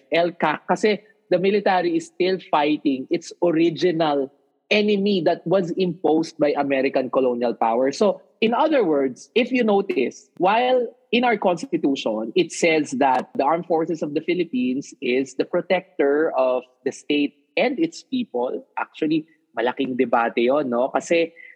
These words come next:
in other countries, hindi nila nilalagay yon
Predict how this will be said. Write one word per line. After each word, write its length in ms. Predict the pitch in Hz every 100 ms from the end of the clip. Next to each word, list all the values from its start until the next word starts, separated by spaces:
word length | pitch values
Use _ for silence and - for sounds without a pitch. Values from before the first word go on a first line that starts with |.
| -
in 240 | 160 160
other 320 | 156 170 208
countries, 800 | 208 190 160 156 135 123 127 - _ _ -
hindi 240 | 147 165
nila 160 | 190 196
nilalagay 720 | 180 160 143 139 127 135 143
yon 400 | 117 117 160